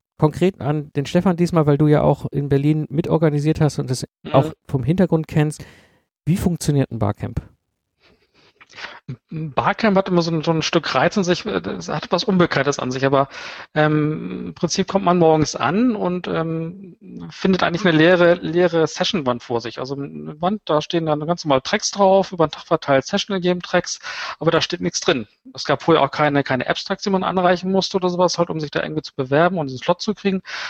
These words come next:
Speaker 2: sondern diese, diese Agenda, die entsteht quasi, äh, sag mal, unmittelbar am Morgen des Camps. Wenn alle Teilnehmer da sind, so eine halbe, dreiviertel Stunde, es, es jeder quasi, äh,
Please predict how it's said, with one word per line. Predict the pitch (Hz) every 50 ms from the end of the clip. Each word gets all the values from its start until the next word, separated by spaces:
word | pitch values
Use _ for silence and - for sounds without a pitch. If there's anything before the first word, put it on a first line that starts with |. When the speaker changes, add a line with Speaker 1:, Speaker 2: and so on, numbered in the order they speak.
| - -
Speaker 2:
sondern | - 156 151 151 147
diese, | 147 139 147 143
diese | 135 156 139 147 - -
Agenda, | 131 135 147 175 208 202 185
die | 165 -
entsteht | - 156 143 - - 160 160 -
quasi, | - - 151 143 139 139 139 143
äh, | 143 160 143 135 135 143 139
sag | 143 135
mal, | 139 131 135 - -
unmittelbar | 320 269 180 185 175 156 165 156 147 - 143 143 147 156
am | 143 139 147
Morgen | 139 131 131 131 135 139 131
des | 131 131 - -
Camps. | - 123 117 113 - -
Wenn | - -
alle | 143 151 151 139
Teilnehmer | - 156 143 139 135 127 123
da | - 147 170 180 180
sind, | 170 180 175 170 - - _ _
so | _
eine | 139 131 120
halbe, | 127 135 139 143
dreiviertel | - - 131 120 - - 123 123
Stunde, | - - 190 190 196 185 180 180 175 - - - - - - - - _
es, | 151 147 -
es | - - - - - 147
jeder | 156 175 175
quasi, | - - 165 156 156 147 151 143 143
äh, | -